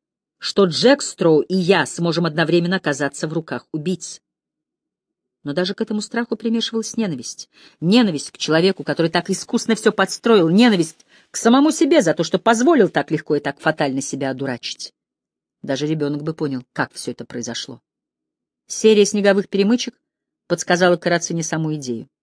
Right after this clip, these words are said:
Дойдя до соответствующего места, слегка толкнуть Елену Флеминг, а то, что ее падение не случайность, ясно как день,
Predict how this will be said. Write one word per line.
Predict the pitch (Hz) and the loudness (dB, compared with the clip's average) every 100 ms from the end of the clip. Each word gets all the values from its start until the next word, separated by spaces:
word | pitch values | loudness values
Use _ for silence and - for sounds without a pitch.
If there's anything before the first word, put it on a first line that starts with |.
| _ _ _ _ _ | _ _ _ _ _
Дойдя | - 175 185 214 220 | 0 2 4 4 2
до | 170 160 | 2 0
соответствующего | 214 208 202 208 - 208 - 196 | 2 0 2 2 2 -4 0 0
места, | 202 247 - | 2 0 -2
слегка | 156 175 - 190 | -8 -8 -4 -4
толкнуть | - 180 190 - | -2 -4 -4 -6
Елену | 185 185 170 170 | -2 0 0 -2
Флеминг, | 226 254 165 - _ _ _ _ _ | 0 2 0 -8 _ _ _ _ _
а | 139 | -6
то, | - | -6
что | - 151 | -4 -2
ее | 151 | -2
падение | 156 151 147 151 | -2 -2 -2 -2
не | 156 | -4
случайность, | - 180 160 139 131 - - _ - | -4 -2 -2 -2 -4 -10 -18 _ -8
ясно | 143 143 - | 0 0 0
как | 151 170 | -4 -4
день, | 160 147 123 | -2 -2 -2